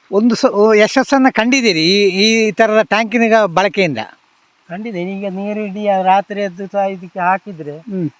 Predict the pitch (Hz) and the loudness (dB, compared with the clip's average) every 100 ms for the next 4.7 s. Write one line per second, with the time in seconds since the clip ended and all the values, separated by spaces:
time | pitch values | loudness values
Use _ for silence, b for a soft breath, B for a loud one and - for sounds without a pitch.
0 | 160 185 208 214 214 208 208 214 202 190 | -12 -8 -6 -4 -2 -2 -2 -4 -6 -8
1 | 220 208 208 208 208 196 180 180 208 226 | -6 0 0 0 -4 -2 0 0 0 2
2 | 214 196 208 214 202 170 214 180 185 180 | 2 2 -4 -2 -2 -2 -6 -12 -10 -8
3 | 202 196 175 127 120 _ _ _ _ _ | -4 -2 -2 -4 -20 _ _ _ _ _
4 | _ 135 107 98 95 87 101 | _ -14 -14 -18 -20 -20 -20